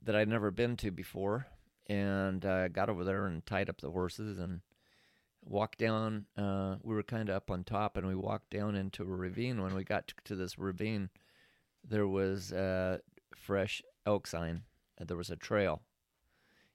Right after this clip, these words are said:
And, uh, we actually c-, crossed the creek and went up the other side,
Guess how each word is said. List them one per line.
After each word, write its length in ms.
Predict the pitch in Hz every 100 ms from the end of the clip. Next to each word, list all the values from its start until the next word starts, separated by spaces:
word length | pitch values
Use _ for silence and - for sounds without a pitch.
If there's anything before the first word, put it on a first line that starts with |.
| -
And, 260 | 98 95 98
uh, 220 | 98 95
we 120 | 101 104
actually 280 | 104 107
c-, 160 | 92 123 -
crossed 300 | - 107 -
the 100 | 104
creek 360 | - 107 - 85
and 200 | 90 92
went 140 | 107
up 160 | 110 -
the 120 | 98
other 180 | 95 90
side, 480 | - 95 101 104